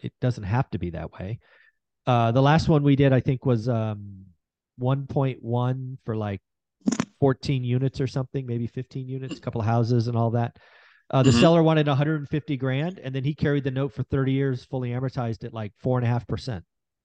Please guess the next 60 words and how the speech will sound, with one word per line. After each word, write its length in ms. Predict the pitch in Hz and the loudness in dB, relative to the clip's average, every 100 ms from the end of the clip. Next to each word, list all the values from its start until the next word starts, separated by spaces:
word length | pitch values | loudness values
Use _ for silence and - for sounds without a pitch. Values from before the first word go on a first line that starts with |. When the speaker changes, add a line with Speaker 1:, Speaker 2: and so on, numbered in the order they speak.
| _ _ _ - | _ _ _ -2
Speaker 2:
Wow. 360 | 90 104 82 - _ _ _ _ _ - | 2 2 0 -6 _ _ _ _ _ -6
Speaker 1:
Yeah. 280 | 117 104 120 | -4 -4 -4
So 440 | - 120 110 - | 0 2 2 -2
again, 360 | 113 123 113 107 - | -4 -2 -2 -6 -8
you 100 | 123 | -4
know, 80 | |
that 220 | 113 123 - | -2 -2 -2
can 160 | 135 | -2
work, 220 | 120 120 | 0 0
but 100 | 170 | 2
let's 180 | 196 - | 2 2
talk 280 | - 233 233 | 2 2 4
about 200 | 196 185 | 2 2
it 100 | 165 | 2
where 140 | 165 | 0
they, 120 | 165 165 | 0 -2
they 140 | 165 | -2
want 200 | 170 156 | -2 -4
a 20 | |
first 400 | - 160 160 - | -6 -6 -8 -8
and 80 | 139 | -10
you 80 | 143 | -4
don't 200 | 147 131 | -4 -2
have 280 | 131 151 147 | -4 -4 -6
the 100 | 101 | -12
money, 280 | 95 - _ _ _ _ | -12 -20 _ _ _ _
or 160 | 117 123 | 2 4
at 100 | 123 | 4
least 140 | 143 | 2
you 60 | 107 | 4
Speaker 2:
Right. 80 | 127 | 2
Speaker 1:
only 160 | 123 | 2
have 160 | 117 110 | 0 -2
a 40 | - - | -6 -2
portion 340 | 135 - 107 | -2 -2 -8
of 80 | 98 | -10
the 80 | 101 | -12
money. 240 | 98 110 _ - _ _ _ - | -14 -18 _ -20 _ _ _ -2
Uh, 180 | 123 120 | 2 4
so 100 | 165 | 6
Speaker 2:
Sure. 60 | |
Speaker 1:
let's 200 | 185 - | 4 6
make 180 | 190 180 | 4 6
it 80 | 175 | 4
a 60 | |
million 280 | 156 156 160 | 6 4 4
bucks 280 | 143 143 - | 2 2 0
again. 280 | 139 143 165 _ _ _ _ _ | -2 -2 -4 _ _ _ _ _
Let's 220 | 143 - | -4 -2
Speaker 2:
Mm-hmm. 60 | - | 0
Speaker 1:
say 340 | 151 143 139 | 2 4 2
they 240 | 127 135 135 | 2 0 0
want 300 | 135 131 135 _ | 0 -4 -8 _
five 200 | 139 131 | -4 -2
hundred 220 | 127 127 117 | 0 -2 -2
grand. 340 | 123 123 123 | 0 -2 -4
They 120 | 123 | -4
want 160 | 123 123 | -4 -6
to 60 | |
be, 160 | 117 120 | -8 -10